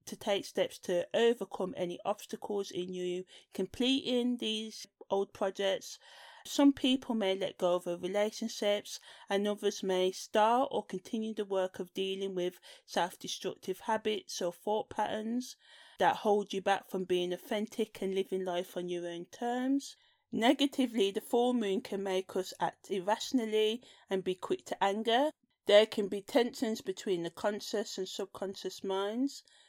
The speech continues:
the more feminine and masculine aspects of yourself. Professional and domestic responsibilities can also get in the way of each other, causing a conflict between what we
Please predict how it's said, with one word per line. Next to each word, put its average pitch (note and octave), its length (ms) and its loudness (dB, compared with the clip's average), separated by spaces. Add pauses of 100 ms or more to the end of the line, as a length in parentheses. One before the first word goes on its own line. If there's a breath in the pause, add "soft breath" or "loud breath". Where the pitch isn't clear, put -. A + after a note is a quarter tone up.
(120 soft breath)
the G3 120 0
more F#3+ 240 2
feminine G#3+ 720 -2
and F#3+ 180 -4
masculine G#3 800 -4 (340 soft breath)
aspects - 600 -2
of G3+ 160 -6
yourself. G#3+ 840 -2 (220 soft breath)
Professional C4 800 4
and A3+ 220 0
domestic A3 500 -2
responsibilities G3 1000 -4
can G3+ 220 -6
also G3+ 300 -4
get - 180 -4
in F#3 80 -6
the F3+ 80 -2
way F#3 380 0 (420 loud breath)
of F#3+ 180 2
each - 280 -2
other, F#3+ 360 2
causing F#3+ 400 -2
a F3+ 60 -2
conflict G3 540 -4
between F#3 400 -2
what F3 240 -2 (440 soft breath)
we F#3 500 -2